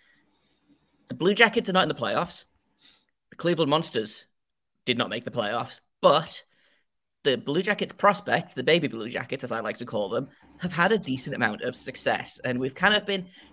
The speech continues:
tracking them, seeing who's gonna go far, who's not.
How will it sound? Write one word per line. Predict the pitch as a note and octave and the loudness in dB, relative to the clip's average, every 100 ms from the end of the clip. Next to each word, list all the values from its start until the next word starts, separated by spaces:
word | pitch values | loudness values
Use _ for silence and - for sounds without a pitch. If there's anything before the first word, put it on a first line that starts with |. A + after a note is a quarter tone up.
| - | -2
tracking | - E3 E3+ D#3 | 2 2 2 2
them, | D#3 D3+ | 2 0
seeing | D3+ - D#3+ D#3 | -2 -4 -2 -2
who's | C#3+ D#3 D#3 | -2 -4 -2
gonna | D#3 C#3+ | -2 0
go | C3 C3 C3+ C3+ - _ - | 2 2 2 0 -10 _ 4
far, | F#3 E3+ E3+ E3 | 6 8 6 2
who's | D3+ B2+ B2 | -2 -4 -2
not. | C3 C#3 - | 0 0 0